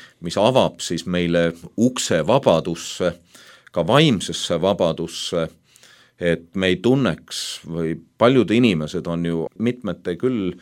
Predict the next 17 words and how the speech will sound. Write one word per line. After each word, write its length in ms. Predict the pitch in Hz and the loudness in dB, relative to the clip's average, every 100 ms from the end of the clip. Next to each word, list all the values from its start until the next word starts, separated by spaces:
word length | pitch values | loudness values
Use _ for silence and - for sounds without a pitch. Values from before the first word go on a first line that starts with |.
| - | -4
oma 240 | 101 98 98 | 0 0 0
eluolukordade 1200 | 117 135 107 139 120 98 95 92 87 95 95 92 - | 2 2 4 2 2 0 0 -2 0 2 2 2 -6
või, 560 | 90 98 92 92 92 85 | 0 2 2 0 -2 -2
või 160 | 95 92 | 0 2
halbade 400 | 123 131 101 90 | 2 0 -2 0
harjumuste 720 | 101 139 117 92 90 90 - | 2 2 2 -2 -2 -6 -8
kütkes, 600 | 82 120 - - 87 - - - _ - | -4 -4 -6 -6 -6 -6 -16 -20 _ -20
et 120 | - | -12
kuidas 360 | 135 123 101 | -6 -4 -4
oleks 240 | 101 95 - | -4 -6 -4
võimalik 520 | 127 120 92 92 - - | -4 -2 -4 -6 -10 -18
kogeda 460 | - 127 117 82 85 | -8 -6 -4 -4 -6
seda 260 | - 135 107 | -4 -2 2
vabadust, 880 | 101 120 85 80 - - _ - - | 2 2 0 -2 -12 -14 _ -20 -18
mida 320 | - 85 85 | -14 -8 -8
Kristus 580 | 80 117 - 90 - - - | -6 -6 -6 -12 -14 -18 -16
on 180 | 90 | -12